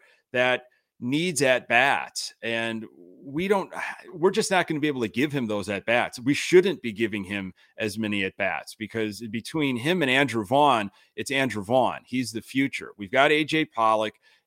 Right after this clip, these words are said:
Adam Engel is a far better defense, uh, you know, a defender. And once Luis Robert comes back, uh, hopefully, uh, this first week of June. He's obviously gonna be your center fielder for the future. So,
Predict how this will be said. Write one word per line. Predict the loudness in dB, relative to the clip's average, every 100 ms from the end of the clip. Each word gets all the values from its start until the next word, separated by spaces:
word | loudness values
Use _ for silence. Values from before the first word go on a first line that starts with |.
| -4
Adam | 2 2 2
Engel | 0 0 -2
is | -4
a |
far | 0 4 4
better | 4 -2 -2
defense, | -8 -6 -4 -4 -4 -8
uh, | -6 -6 -6 -8 -8
you | -6 -4
know, | -6 -6
a | -8
defender. | -8 -2 2 2 2 -4 _ _
And | -4 2
once | 2 2 0
Luis | 0 0 0 4
Robert | 6 6 2 -2
comes | -4 -4 -4
back, | 0 0 -2 -6 -8
uh, | -6
hopefully, | -2 -4 -2 -4 -2 -2 -8 _ _ -8
uh, | -6
this | -6
first | -2 -4 -2
week | -6 -4
of | -6
June. | -6 -4 -4
He's | -4 0
obviously | 0 0 -4 -4
gonna | -4
be | -4
your | -6 -6
center | -4 -4 -4
fielder | -2 -2 -2 -6
for | -6 -4 -4 -8
the | -12
future. | 2 2 4 -2 -6 -10 _ _ _
So, | -2 4 4 4 0